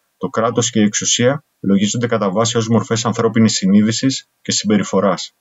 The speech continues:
Με δύο λόγια, το κράτος και ο καπιταλισμός δεν γεννιούνται σήμερα και δεν γεννιούνται στο κεφάλι μας ή στο σπίτι μας. Υπάρχουν ήδη πριν εμείς γεννηθούμε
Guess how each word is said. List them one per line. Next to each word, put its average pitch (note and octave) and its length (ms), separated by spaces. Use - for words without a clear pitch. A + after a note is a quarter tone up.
Με G#2+ 160
δύο C#3 200
λόγια, C#3+ 240
το A#2 120
κράτος C3+ 360
και - 80
ο C3 40
καπιταλισμός A2+ 600
δεν C#3+ 100
γεννιούνται C3+ 340
σήμερα G#2 680
και G2+ 100
δεν A#2+ 140
γεννιούνται B2+ 320
στο - 140
κεφάλι A#2 400
μας B2+ 260
ή B2+ 80
στο B2 140
σπίτι - 360
μας. D#3 320
Υπάρχουν A#2+ 400
ήδη A#2+ 240
πριν B2+ 220
εμείς G2+ 200
γεννηθούμε F#2+ 640